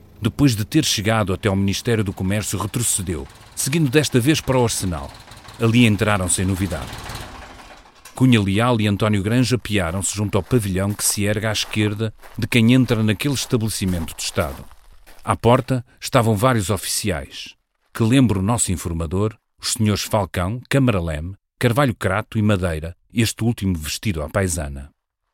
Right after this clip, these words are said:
Eram nove e trinta da noite. A sala de ordens, constituída pelo rés do chão do pavilhão, estava perfeitamente iluminada.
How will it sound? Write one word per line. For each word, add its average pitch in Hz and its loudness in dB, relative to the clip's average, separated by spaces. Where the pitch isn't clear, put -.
Eram 107 2
nove 104 2
e - -4
trinta 95 -2
da 90 -2
noite. 82 -4
A - -2
sala 120 4
de 90 -2
ordens, 78 -2
constituída 113 0
pelo 104 0
rés 107 0
do 95 -4
chão 117 0
do 101 -2
pavilhão, 107 0
estava 104 -2
perfeitamente 113 2
iluminada. 82 -2